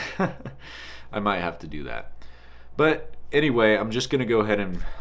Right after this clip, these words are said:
upload this quick little five, maybe five minute video, and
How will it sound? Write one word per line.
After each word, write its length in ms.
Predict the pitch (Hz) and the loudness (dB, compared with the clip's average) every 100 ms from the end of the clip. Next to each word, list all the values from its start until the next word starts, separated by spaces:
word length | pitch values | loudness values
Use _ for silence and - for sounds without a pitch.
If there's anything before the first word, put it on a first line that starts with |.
| - | 0
upload 420 | 107 101 101 98 | 0 2 2 2
this 160 | 92 - | 0 -2
quick 340 | - 98 90 | -2 -2 0
little 320 | 92 85 80 73 | -2 -2 -2 -4
five, 560 | - 82 80 80 78 - - - - - - - | -2 -2 0 -2 -6 -10 -12 -12 -14 -14 -14 -12
maybe 500 | 87 87 90 82 80 | -2 2 2 0 -6
five 340 | - 80 78 | -4 -4 -4
minute 240 | 80 80 67 | -8 -10 -8
video, 600 | 78 80 80 78 78 - | -8 -4 -4 -4 -6 -8
and 540 | - 73 73 76 76 | -8 -8 -8 -10 -14